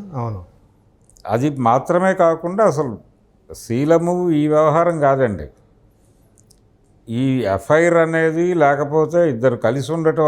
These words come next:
Speaker 2: అనేది ఇష్టపూర్వకంగా ఉంటే తప్పు కాదు అని సుప్రీంకోర్టు స్పష్టంగా
Speaker 1: చాలా
Speaker 2: తీర్పు
Speaker 1: స్పష్టంగా,
Speaker 2: చెప్పింది.
Speaker 1: అవును, అవును.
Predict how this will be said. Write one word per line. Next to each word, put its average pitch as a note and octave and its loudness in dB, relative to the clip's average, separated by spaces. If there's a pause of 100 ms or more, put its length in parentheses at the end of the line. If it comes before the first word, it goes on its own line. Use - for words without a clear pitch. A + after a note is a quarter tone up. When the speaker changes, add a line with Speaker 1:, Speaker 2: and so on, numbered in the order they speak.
Speaker 2:
అనేది D3 -2 (680)
ఇష్టపూర్వకంగా F3+ 2
ఉంటే E3 0 (100)
తప్పు D#3 -2
కాదు E3 4
అని E3+ 2
సుప్రీంకోర్టు E3 -2
స్పష్టంగా E3 0
Speaker 1:
చాలా B2+ 4
Speaker 2:
తీర్పు C#3 4
Speaker 1:
స్పష్టంగా, E3 2
Speaker 2:
చెప్పింది. C3 2
Speaker 1:
అవును, A2+ -2 (240)
అవును. A2 -4